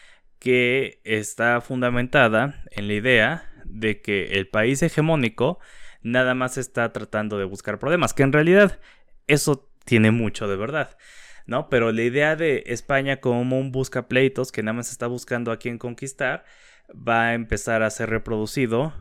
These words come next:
por, este, la muy temprana opinión pública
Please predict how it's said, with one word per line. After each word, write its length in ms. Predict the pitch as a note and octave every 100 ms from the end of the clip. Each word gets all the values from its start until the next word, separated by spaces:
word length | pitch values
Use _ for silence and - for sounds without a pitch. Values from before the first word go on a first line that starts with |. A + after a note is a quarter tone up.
| - - -
por, 500 | A2 A2 A2 A#2 -
este, 920 | A2 G2+ G2+ - - - F#2+ E2 A#1
la 180 | F2 G#2+
muy 360 | G#2+ C#3 F#3+ G3
temprana 840 | - C#3 - B2 G#2+ A2 C#3 - -
opinión 580 | A2+ - A2 G#2+ A2+ A2
pública 600 | A2+ G#2 G2+ G#2+ C#3+